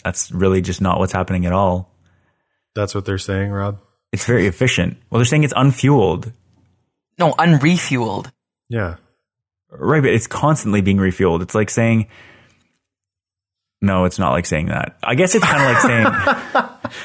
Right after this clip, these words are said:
Speaker 2: <laughs>
Speaker 1: it's like saying flying, you're flying another aircraft above the solar-powered aircraft that's, like, raining gasoline down onto it, and it's able to, like, absorb the gasoline and use it.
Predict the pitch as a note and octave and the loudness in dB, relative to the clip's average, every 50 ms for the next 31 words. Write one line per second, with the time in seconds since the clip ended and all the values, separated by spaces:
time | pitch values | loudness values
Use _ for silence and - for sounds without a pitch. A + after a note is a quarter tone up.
0 | - - - - - C3+ C3+ D#3 D3+ C#3 - F3 E3+ E3+ E3 D#3+ D#3+ - C#3 C3 | -16 -18 -8 -4 -2 0 2 2 2 2 2 2 4 4 4 4 2 0 0 0
1 | C3 C#3+ D3 C3+ - - - A#2 C3 B2+ B2 - B2+ B2+ C#3+ C#3+ C#3 B2+ B2 A#2+ | 2 2 0 0 -2 -4 -2 0 0 0 2 2 0 2 2 2 2 2 2 2
2 | A#2+ B2 - G#2 G#2+ A#2 A#2 - A#2+ G#2+ G#2 F#2+ - - - _ - G#2+ G#2+ G2 | 2 2 2 2 2 0 0 0 -2 -2 -2 -4 -6 -12 -18 _ -4 -4 -2 0
3 | F2+ A2 A2+ B2 C3 C3 B2 B2+ A#2 - _ _ - - - - A2+ A2 A2 F#2+ | 2 2 2 4 2 2 0 -4 -8 -12 _ _ -4 -2 0 2 4 4 2 2
4 | A#2 G#2+ G#2 G2+ G#2 G2+ G2+ - - C3 A2+ A2 A#2 A#2 - A#2+ A#2 A#2 - - | 2 0 2 2 2 2 2 2 2 0 0 0 0 0 0 0 -2 -2 -4 -10
5 | - - - - - - - - G#2+ G#2+ B2 B2+ C#3 C#3+ D3 C#3 B2+ A#2+ A#2 A#2 | -20 -20 -20 -18 -14 -12 -8 -4 -2 0 2 2 2 2 2 2 2 2 2 0
6 | C3+ C3+ - C#3 B2+ A#2+ A#2+ A#2+ A2+ C3 B2+ A#2+ A#2+ A#2+ A#2 A#2 B2 A#2 A#2 A2+ | 0 2 2 2 4 4 4 4 4 4 2 2 2 2 2 2 2 2 2 2
7 | G#2+ A2 A2+ - B2+ B2+ B2 C3 B2 C3+ A#2+ A#2 A#2 A2+ - A2+ A#2 G#2+ G#2 A#2+ | 0 0 0 2 2 2 2 2 2 4 4 2 2 2 0 -2 0 0 2 2
8 | A#2 A2+ A#2+ B2+ - A2+ - D3+ C#3 - - C#3+ C3 C3 C3+ D3 B2 B2 B2+ B2 | 2 2 2 2 2 2 2 0 0 0 0 2 4 4 4 4 4 4 4 4
9 | A#2 F3+ C#3 C3+ A#2+ - - - | 4 4 4 2 2 0 0 -4